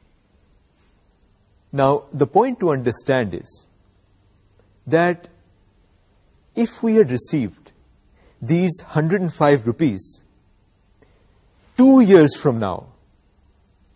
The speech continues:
and if we discounted back from two years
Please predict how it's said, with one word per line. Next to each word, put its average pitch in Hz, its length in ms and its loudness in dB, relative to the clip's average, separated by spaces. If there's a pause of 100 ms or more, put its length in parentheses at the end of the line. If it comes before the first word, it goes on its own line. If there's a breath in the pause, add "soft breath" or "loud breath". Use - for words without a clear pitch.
(220)
and 214 200 2
if 214 160 2
we 214 80 0
discounted 202 800 -2
back 196 320 0
from 165 380 -2 (100)
two 262 220 4
years 143 640 0